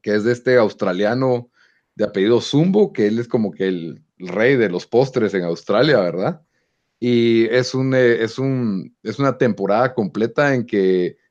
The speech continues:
como doce, estos sí están, pues, no son profesionales, pero sí son personas buenas para hacer postres, eh, compiten entre sí elaborando postres y en,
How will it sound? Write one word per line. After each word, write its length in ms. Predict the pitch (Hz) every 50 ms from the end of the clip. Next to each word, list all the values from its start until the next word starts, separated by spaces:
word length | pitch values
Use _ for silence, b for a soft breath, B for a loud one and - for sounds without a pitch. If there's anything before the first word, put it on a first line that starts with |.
| _ _
como 240 | - 110 104 101 95
doce, 880 | 87 92 104 127 143 - 208 196 - 101 98 - - - - - - - _ -
estos 260 | 117 - - 135 120
sí 80 | 135
están, 380 | 127 120 - 131 135 127 127 - _
pues, 300 | 127 120 107 - - _ _ _ _ _ _
no 140 | - 135 156
son 160 | 156 226 214
profesionales, 800 | 165 196 170 123 131 117 113 113 104 101 104 113 139 175 196 190 -
pero 140 | - 117 101
sí 120 | 113 113
son 180 | 117 143 139 139
personas 500 | 127 110 - - 113 123 135 135 120 98
buenas 440 | 95 110 123 139 147 143 127 - -
para 160 | - 98 92
hacer 200 | 87 - 110 101
postres, 580 | - 120 123 151 151 - 196 202 202 - _ _ _ _ _ _ _ _ _ _ _ _ _ _
eh, 380 | 110 117 110 110 107 101 98 101
compiten 480 | - 117 104 90 131 139 135 151 147 135
entre 300 | 127 113 - 104 101 98
sí 140 | - 143
elaborando 600 | 151 147 131 113 95 92 92 101 107 113 120 110
postres 480 | - 127 147 156 156 - 185 190 185 170
y 100 | 143 120
en, 420 | 104 101 101 101 101 95 95 -